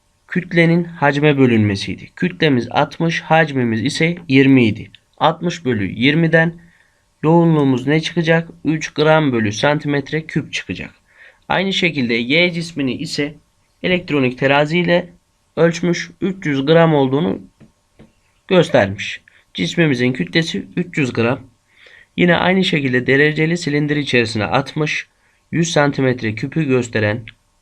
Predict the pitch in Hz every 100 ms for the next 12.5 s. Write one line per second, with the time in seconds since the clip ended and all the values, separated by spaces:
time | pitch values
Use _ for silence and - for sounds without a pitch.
0 | - 120 139 147 - 131 135 135 131 127
1 | 127 120 113 113 110 110 101 98 98 120
2 | 139 127 - 117 113 123 - 143 123 107
3 | 104 113 - _ _ 143 139 151 135 131
4 | 139 147 143 139 131 127 123 123 117 -
5 | 117 110 - - - - _ _ _ _
6 | - 143 160 151 127 127 165 165 - 131
7 | 123 131 151 156 147 - 135 151 165 -
8 | _ _ _ _ _ _ - 160 160 160
9 | 147 131 110 101 - - - - 127 135
10 | 156 160 175 113 110 - 107 127 147 147
11 | 151 156 123 151 143 127 - 107 101 107
12 | 123 139 147 151